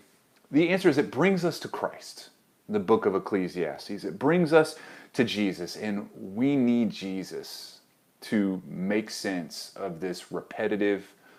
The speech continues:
futile, meaningless, confusing world. We need Jesus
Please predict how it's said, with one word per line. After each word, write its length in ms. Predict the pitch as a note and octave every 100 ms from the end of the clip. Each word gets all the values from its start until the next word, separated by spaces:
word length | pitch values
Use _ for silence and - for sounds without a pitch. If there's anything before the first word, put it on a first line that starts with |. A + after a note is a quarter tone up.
| - - _
futile, 880 | _ - - G#2+ G#2+ G2+ F#2 F2+ - _ _ -
meaningless, 880 | E2+ F#2+ E2+ D#2+ D#2+ D#2 D2+ - - -
confusing 640 | - F2 F2 E2 D#2 D#2
world. 380 | D2 - A#1 - - _ _ _ _ -
We 140 | B2+
need 160 | D#3+ G#2+
Jesus 580 | G2+ A2 D#2+ D2 -